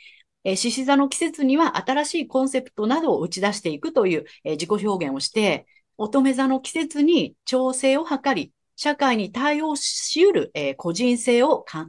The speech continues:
完成させて、天秤座の季節になり、いよいよ社会性を発揮して、バランスをとって、人との調和を図っていくというフェーズに入ってきました。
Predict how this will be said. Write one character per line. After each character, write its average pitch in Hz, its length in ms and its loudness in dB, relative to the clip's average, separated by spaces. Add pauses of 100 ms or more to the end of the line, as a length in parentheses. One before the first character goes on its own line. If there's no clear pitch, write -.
(180)
完 185 280 2
成 170 240 2
さ 156 180 -6
せ 190 180 -6
て、 302 240 0 (560)
天 214 280 4
秤 208 280 0
座 190 160 -2
の 170 140 -2
季 - 120 -14
節 277 300 -2
に 180 140 0
な 240 120 4
り、 180 200 -6
い 226 120 -4
よ 311 180 0
い 262 40 2
よ 269 180 2
社 180 200 -10
会 202 300 -2
性 202 240 0
を 320 40 0
発 233 300 -4
揮 240 80 -4
し - 60 -10
て、 330 120 -2 (220)
バ 180 140 0
ラ 202 120 0
ン 220 80 -2
ス 247 140 0
を 226 100 4
と 349 140 -2
っ 381 160 -8
て、 381 160 2 (200)
人 196 280 -6
と 311 160 2
の 185 160 2
調 175 300 2
和 170 180 4
を 165 80 0
図 175 60 -10 (140)
っ 208 140 -4
て - 320 -6
い 196 160 -10
く 403 220 4
と 370 160 4
い 349 80 4
う 339 140 4
フ - 80 -
ェ 165 180 4
ー 165 40 -6
ズ 180 100 -6
に 262 140 2
入 160 200 -2
っ - 60 -8
て 175 180 -6
き 180 120 -6
ま 139 120 -2
し - 60 -12
た。 - 160 -14